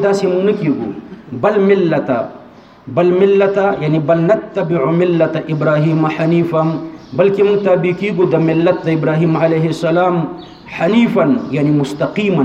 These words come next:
یوه معنی ده مستقیما، دویمه معنی ده مائلا من الباطل الى الحق، چې د باطل نه حق طرف ته د ابراهیم علیه السلام ملت مایل دی. د ملت معنا ما درته ذکر کړه چې په شریعت کې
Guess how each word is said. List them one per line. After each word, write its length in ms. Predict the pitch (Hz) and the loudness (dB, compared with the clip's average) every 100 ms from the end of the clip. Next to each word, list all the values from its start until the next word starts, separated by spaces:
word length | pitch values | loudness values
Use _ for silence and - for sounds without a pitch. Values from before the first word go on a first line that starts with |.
| 117 | 2
یوه 140 | 151 | 0
معنی 320 | 185 175 175 190 | 0 0 0 2
ده 80 | 156 | 2
مستقیما، 680 | 139 127 131 131 151 120 104 98 - - - - 131 | 0 -2 -6 -4 0 0 -2 -8 -14 -20 -20 -14 -8
دویمه 420 | 120 175 226 202 | 0 2 2 2
معنی 400 | 175 147 151 139 | 2 0 0 0
ده 160 | 120 101 - - | 0 -4 -8 -8
مائلا 580 | 123 160 202 202 170 185 | -2 0 2 0 0 2
من 260 | 196 180 175 | 2 2 2
الباطل 560 | 175 143 156 156 160 156 - | 2 2 0 2 0 -2 -2
الى 120 | 151 | -2
الحق، 440 | 151 - 180 - 170 160 - - - | -2 -4 -6 -4 -2 -2 -2 -8 -8
چې 80 | 143 | -6
د 200 | 151 151 | -4 0
باطل 380 | 160 160 196 | 0 0 0
نه 60 | 165 | 0
حق 280 | - 233 - | 0 -4 -4
طرف 260 | 208 - - | 0 0 0
ته 80 | 330 | 0
د 100 | - - - 156 | 0 -2 -6 -6
ابراهیم 380 | 156 160 170 | -2 0 0
علیه 120 | 160 151 | 0 -2
السلام 420 | - 151 165 156 | -4 -2 0 2
ملت 420 | 139 143 151 143 | 2 2 0 0
مایل 300 | 135 131 117 113 | 2 2 0 -6
دی. 140 | 110 107 - - - - 139 | -10 -14 -18 -20 -20 -10 -2
د 40 | 165 | 0
ملت 400 | 180 190 208 185 | 2 2 0 -2
معنا 320 | 170 175 190 | -2 0 2
ما 160 | 190 | 2
درته 260 | 180 170 151 | 2 0 0
ذکر 300 | 143 196 160 | -2 0 0
کړه 220 | 139 131 113 - - - | 0 -2 -2 -8 -18 -10
چې 80 | 156 | -8
په 80 | - | -4
شریعت 380 | 160 165 175 202 | -2 0 2 2
کې 80 | 196 | 0